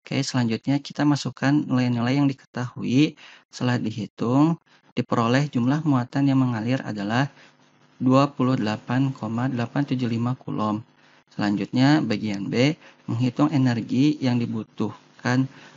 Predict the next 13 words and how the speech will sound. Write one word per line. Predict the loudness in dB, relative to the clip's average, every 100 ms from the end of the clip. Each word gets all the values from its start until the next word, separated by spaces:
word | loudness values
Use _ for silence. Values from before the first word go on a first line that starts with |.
| -20 -10
hambatan | -2 0 0 -2 -2 0
atau | -2 -4 -2 -2 -4
E. | -4 -4 -8 _ _ _ _ _ _
Persamaan | -6 2 4 6
yang | 4 2
dibutuhkan | 0 -4 -4 -2 -2
adalah | -4 -4 -2 -4
ini. | -4 -2 -2 -4 _ _ _ _
Tegangan | -8 -4 0 4 4
dikali | 4 0 -4 -4
arus | -4 -2 0 0 -2 -10
dikali | -8 -4 -4
waktu. | -4 -6 -10 -4 -4